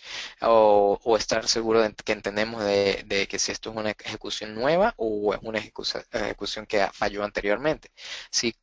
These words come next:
interrogamos nuestras, nuestras tablas de, de logs de ejecución, vamos a poder saber qué sucedió.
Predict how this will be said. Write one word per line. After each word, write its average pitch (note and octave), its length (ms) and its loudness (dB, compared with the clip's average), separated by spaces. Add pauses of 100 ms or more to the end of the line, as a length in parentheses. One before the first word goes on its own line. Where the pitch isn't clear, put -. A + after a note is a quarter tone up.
(160)
interrogamos A#2+ 720 -2
nuestras, A2 600 -2
nuestras - 400 -8
tablas A#2 400 4
de, G#2 300 2
de G2+ 160 -2
logs B2+ 480 2
de - 60 -6
ejecución, A2 600 -2
vamos G#2+ 260 -4
a F#2+ 60 -2
poder G2 300 -6
saber G2 340 0
qué - 160 -2
sucedió. D3+ 500 2